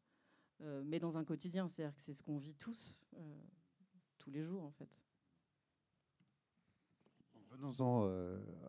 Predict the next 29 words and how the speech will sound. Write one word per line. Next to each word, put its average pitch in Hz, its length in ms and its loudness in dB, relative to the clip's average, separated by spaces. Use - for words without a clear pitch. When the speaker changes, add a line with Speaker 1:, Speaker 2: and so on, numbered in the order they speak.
Speaker 2:
à 101 60 0
votre, 92 400 2
euh, 80 340 -2
à 104 60 0
votre 95 280 2
relation, 101 580 0
euh, 85 260 0
avec 87 240 -4
la 95 100 -4
zad, 95 420 -4
tous - 120 -10
les 82 80 -2
deux. 127 240 2
Euh, 101 540 4
j'aimerais 113 300 2
juste, 156 280 0
Philippe, 131 360 -4
que - 80 4
tu 107 240 0
nous 101 220 0
dises, 123 300 -4
euh, 85 480 0
c'est - 120 -10
des 92 100 2
mots 104 160 0
que - 80 -18
tu - 120 0
emploies 107 440 2
dans, 92 280 -4